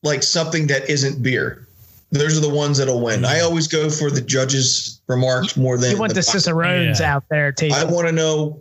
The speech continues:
Speaker 1: what flaws I have so I can fix it. That's kinda how I approach the competitions.
Speaker 3: Um, yeah, I mean, Helles, Hell, dude, Helles was, it, I feel like Helles lagers are a tough one to do.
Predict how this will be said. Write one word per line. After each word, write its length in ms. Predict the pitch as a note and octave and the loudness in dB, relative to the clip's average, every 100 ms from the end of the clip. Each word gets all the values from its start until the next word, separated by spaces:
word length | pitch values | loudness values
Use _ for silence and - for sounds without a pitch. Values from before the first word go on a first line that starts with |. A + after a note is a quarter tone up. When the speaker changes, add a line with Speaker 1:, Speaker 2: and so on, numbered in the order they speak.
| - | -2
Speaker 1:
what 240 | C#3 C3+ - | -2 0 -2
flaws 460 | D3+ D3 C#3 B2+ | 0 2 2 0
I 100 | B2+ | 0
have 320 | B2+ B2 A#2+ | 2 0 0
so 180 | A#2+ B2+ | 0 0
I 100 | B2 | 0
can 160 | A#2+ A2+ | -2 -4
fix 380 | - - - - | -4 -2 -2 -2
it. 120 | - - - - - - - | -4 -10 -16 -18 -20 -12 -4
That's 180 | B2 | -2
kinda 260 | - B2+ A#2 | 0 0 0
how 220 | A#2 A#2 | 0 0
I 80 | A2+ | 0
approach 640 | A2+ G#2 A#2+ A2 - - - - - - - | 0 -2 -2 -2 -2 -4 -14 -20 -20 -8 -2
the 100 | A2+ | -2
competitions. 920 | - A2 - G#2+ A2+ - G3+ - - - - | 0 -2 -2 -2 0 0 0 -2 -8 -20 -4
Speaker 3:
Um, 480 | D3 C#3 B2+ A#2+ - - - - - - - - - - - - - | 0 2 2 0 -6 -18 -20 -20 -20 -20 -20 -20 -20 -20 -20 -20 -6
yeah, 180 | D#3 F3+ | -2 0
I 80 | D#3+ | 0
mean, 240 | E3+ E3 | 0 0
Helles, 640 | A#2 D3 F#3 G3 E3 - - | 0 0 2 2 0 -2 -2
Hell, 200 | A#2 D3+ - A#2 - | 0 0 0 -2 -2
dude, 200 | E3 F3 | -4 0
Helles 400 | C#3+ G#3 C4 - | 0 0 0 0
was, 180 | E3 C#3+ | -2 0
it, 220 | D3 C3+ - | -2 -2 -4
I 120 | C#3 | -2
feel 180 | C#3 A3 | 0 0
like 100 | G3 | 0
Helles 300 | D#3+ E3 B2+ | 0 0 2
lagers 360 | C#3 C#3+ A#2+ A2+ | 2 2 2 2
are 100 | G2 | 2
a 60 | |
tough 240 | F2 A#2 G#2 | 2 2 2
one 180 | F#2 | 2
to 60 | F2+ | 4
do. 380 | E2 F2 D#2+ | 4 4 4